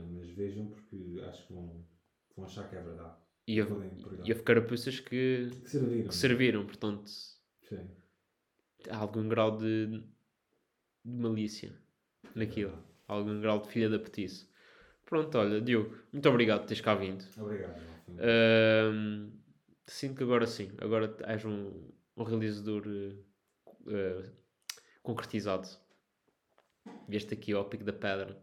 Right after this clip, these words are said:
Speaker 1: Pelo menos açoriano de sucesso, acho que sim.
Speaker 2: Acho que, pá, toda a gente dos Açores de relevo já veio aqui. Não acho que... Diz-me aí o nome dessa reunião com, com, com trabalho e obra feita.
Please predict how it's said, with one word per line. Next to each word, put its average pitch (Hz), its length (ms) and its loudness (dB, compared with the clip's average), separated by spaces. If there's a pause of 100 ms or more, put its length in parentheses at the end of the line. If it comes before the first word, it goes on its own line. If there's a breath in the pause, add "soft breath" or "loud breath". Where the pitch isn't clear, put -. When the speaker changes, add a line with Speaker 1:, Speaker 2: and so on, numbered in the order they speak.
(400)
Speaker 1:
Pelo 107 200 -4
menos 107 260 -8
açoriano 101 480 -10
de - 60 -14
sucesso, - 500 -16
acho - 220 -20
que - 80 -20
sim. 113 60 -6
Speaker 2:
Acho 107 220 -4
que, 101 500 -2
pá, 107 200 -2 (220)
toda 107 160 0
a 101 40 2
gente 107 200 -6
dos 110 200 -2
Açores - 440 -6 (280)
de 117 80 0
relevo 110 460 2
já 117 120 2
veio 127 220 0
aqui. 98 300 -12 (480)
Não 101 200 0
acho 98 160 -4
que... 104 180 -4
Diz-me 113 260 0
aí 117 40 4
o 113 40 2
nome 110 380 -2
dessa 107 220 -4
reunião 104 280 -2 (100)
com, 95 120 -14
com, 95 380 -12
com 95 200 -14
trabalho 101 400 0
e 104 60 2
obra 101 200 0
feita. 95 360 -6